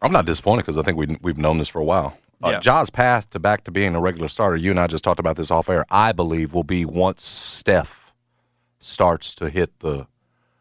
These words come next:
Speaker 1: the door. And, and frankly, now that I'm thinking about it, it may be, it, it might be after he's hit the door. Because while he's gonna be in the league, he's, I mean, he's gonna remain the, one of the most popular players.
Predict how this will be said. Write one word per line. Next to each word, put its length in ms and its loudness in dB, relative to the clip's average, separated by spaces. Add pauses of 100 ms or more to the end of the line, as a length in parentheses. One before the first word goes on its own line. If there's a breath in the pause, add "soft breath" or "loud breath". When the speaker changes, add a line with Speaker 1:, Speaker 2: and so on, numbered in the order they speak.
(140)
Speaker 1:
the 100 -2
door. 560 -2 (840)
And, 220 -20
and 240 -8
frankly, 280 0
now 140 4
that 60 2
I'm 80 -2
thinking 160 -2
about 220 2
it, 60 -10
it 120 -4
may 180 2
be, 320 -4
it, 160 -6 (240)
it 140 -2
might 260 2
be 220 -2
after 400 2
he's 220 -4
hit 140 -2
the 80 -12
door. 340 -8 (260)
Because 260 2
while 200 4
he's 120 -2
gonna 140 0
be 80 2
in 80 0
the 80 0
league, 180 0
he's, 220 -8
I 20 -16
mean, 80 -6
he's 140 -4
gonna 280 2
remain 300 2
the, 80 0
one 160 2
of 60 -2
the 40 -2
most 180 0
popular 340 0
players. 440 2